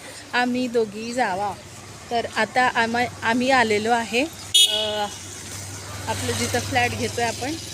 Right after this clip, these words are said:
तिकडे आलेलो आहे. तर मग म्हटलं की तुम्हाला दाखवावं थोडंसं की, अ, कसं आहे, काय आहे ते. <clears throat> तसं तर आमचं काहीतरी काम होतं,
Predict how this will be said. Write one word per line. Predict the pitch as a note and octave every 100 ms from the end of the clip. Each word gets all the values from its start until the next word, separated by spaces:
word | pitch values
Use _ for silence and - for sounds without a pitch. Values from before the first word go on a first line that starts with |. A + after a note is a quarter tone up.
| - C4
तिकडे | B3+ A3+
आलेलो | G3+ F3+ F3
आहे. | F#3+ C#4+ - - - -
तर | G3+
मग | G3+ G3+ G#3+
म्हटलं | G#3+ G#3
की | G3
तुम्हाला | G#3 A3+ G#3 G3
दाखवावं | G3 G#3 - G3 G3
थोडंसं | - A3 G3 - G#3+ C4 - - - -
की, | G3+ G3 F#3+
अ, | F#3
कसं | F#3 G#3 A3+
आहे, | G3 F3+ F#3
काय | - G3+ G3
आहे | F#3 F3
ते. | F3 A3 C4+ - - - -
<clears throat> | D4 B3 G#3 - - - - - - - G3
तसं | A3 A3
तर | A3
आमचं | A3 G3+ G#3+
काहीतरी | A3 G#3+ G3+ G#3+
काम | G#3 A#3 A#3
होतं, | G#3+ A3